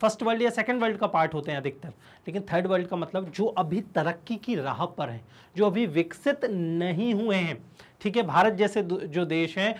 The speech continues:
जो अभी विकसित नहीं हुए, विकासशील हैं या अल्प विकसित हैं मान लीजिए, तो वो तृतीय विश्व में आएंगे। और तृतीय विश्व की जो कैटेगरी है ना, वो बहुत विशाल है,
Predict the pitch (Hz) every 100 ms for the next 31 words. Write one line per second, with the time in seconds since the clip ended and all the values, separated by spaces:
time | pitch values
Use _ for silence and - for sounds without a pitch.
0 | - - 220 233 175 - 233 196 175 165
1 | 196 175 170 165 165 - 220 220 196 202
2 | 151 170 185 226 202 202 202 185 170 151
3 | 156 165 220 220 - - 226 180 190 233
4 | - - - 214 208 226 220 160 - 147
5 | 135 123 123 123 - - - - 254 247
6 | 247 247 330 311 - 320 339 330 339 233
7 | 247 254 302 294 254 240 269 151 202 202
8 | 240 151 143 139 131 117